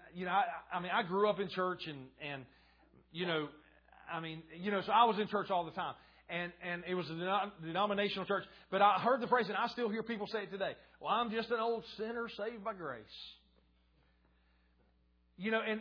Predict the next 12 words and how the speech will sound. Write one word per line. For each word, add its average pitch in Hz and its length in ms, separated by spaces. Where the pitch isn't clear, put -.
and 226 180
the, 226 80
here's 240 320
the 226 60
implication 233 760
of 147 120
that. 131 160
Here's 233 240
what 233 240
they're 190 100
saying. 226 460
"I'm 247 200